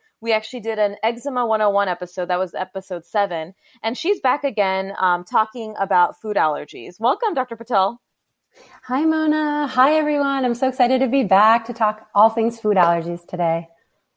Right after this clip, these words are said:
Speaker 1: And Doctor Shreya Patel, she's a, um, allergist immunologist, as you guys probably know if you listen to Eczema one oh one. And so we're gonna be talking again all about food allergies,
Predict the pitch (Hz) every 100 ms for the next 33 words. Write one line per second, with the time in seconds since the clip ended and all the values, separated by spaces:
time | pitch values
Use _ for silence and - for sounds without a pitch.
0 | - 269 262 254 294 359 311 311 285 285
1 | 285 - 302 285 262 254 240 - 220 202
2 | 190 202 220 269 285 262 180 175 196 208
3 | 190 185 190 202 208 - - 208 202 208
4 | 214 180 185 190 180 185 208 - 190 180
5 | 170 202 196 180 180 202 165 151 208 -
6 | - - - - 233 233 240 254 277 254
7 | 214 226 214 196 185 185 190 208 220 214
8 | 202 - _ _ - 349 311 294 285 226
9 | 262 277 269 269 247